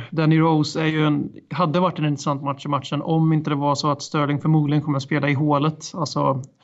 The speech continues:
släpande forward. Och därmed blir det ett jävla ok för, eh, vår nya argentinska flaggstång som heter Fazio Facio, F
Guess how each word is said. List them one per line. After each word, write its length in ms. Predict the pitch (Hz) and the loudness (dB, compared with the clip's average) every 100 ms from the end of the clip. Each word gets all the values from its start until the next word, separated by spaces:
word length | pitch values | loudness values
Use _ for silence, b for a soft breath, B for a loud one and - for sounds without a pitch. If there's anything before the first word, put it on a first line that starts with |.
| B B B | B B B
släpande 460 | - 170 151 147 147 | -2 0 0 0 0
forward. 440 | 156 147 151 151 - - _ - | 2 2 2 0 -6 -20 _ -6
Och 160 | 147 | -4
därmed 340 | - 151 147 139 | 0 2 2 2
blir 140 | 151 | 2
det 60 | 143 | 0
ett 140 | 139 | 0
jävla 640 | 165 147 147 160 160 165 139 - | -2 0 0 2 2 0 -4 -6
ok 300 | 170 156 139 | -2 -2 -4
för, 340 | - 143 139 143 | -2 0 2 0
eh, 60 | 143 139 - - | -2 -6 -10 -4
vår 120 | 160 | 2
nya 320 | 156 175 156 | 4 4 4
argentinska 840 | 180 170 160 160 147 - 143 143 - | 2 0 0 0 0 -2 0 0 0
flaggstång 500 | - 175 147 170 185 | -2 0 0 0 0
som 140 | - 160 | 0 -4
heter 160 | - | -4
Fazio 480 | 147 165 156 165 156 156 _ 208 - | -2 -4 -4 -4 -4 -4 _ -12 -2
Facio, 720 | 160 151 - 160 156 156 156 B B B B B | 0 0 2 2 2 0 -4 B B B B B
F 140 | - | -4